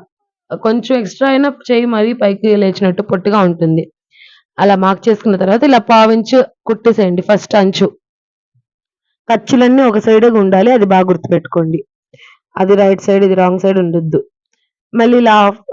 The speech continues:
ఆ, వన్ ఇంచ్, ఆ, మనం గీత దగ్గర ఉంది కదా, ఆ గీత దాకా ఫోల్డ్ చేసేసి ముప్పావు ఇంచ్ ఉంటుంది. లూజ్ స్టిచ్ వేయండి. నెంబర్ ఫైవ్ మీద పెట్టేసుకొని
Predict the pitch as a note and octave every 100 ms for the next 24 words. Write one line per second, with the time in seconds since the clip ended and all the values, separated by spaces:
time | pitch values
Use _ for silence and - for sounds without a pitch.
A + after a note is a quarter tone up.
0 | F3+ F#3+ F#3 F#3 F#3 F#3+ F#3+ G3 F3+ F#3
1 | F#3 F#3 F3+ G3 G3+ F#3+ F#3 F3+ F3+ F#3
2 | A#3+ G#3 F#3+ F#3+ F#3 F#3+ G3 - F#3 F3+
3 | F#3+ E3+ G#3 A#3+ F#3+ F#3 F3+ F#3+ F3+ F3
4 | E3+ F#3 C#4+ - - _ _ - C4 D#4+
5 | - B3+ - A#3+ F#3 E3 E3 - - F#3+
6 | F3 E3+ F#3 F#3 G3+ G3+ G3 F#3+ F#3+ -
7 | G3+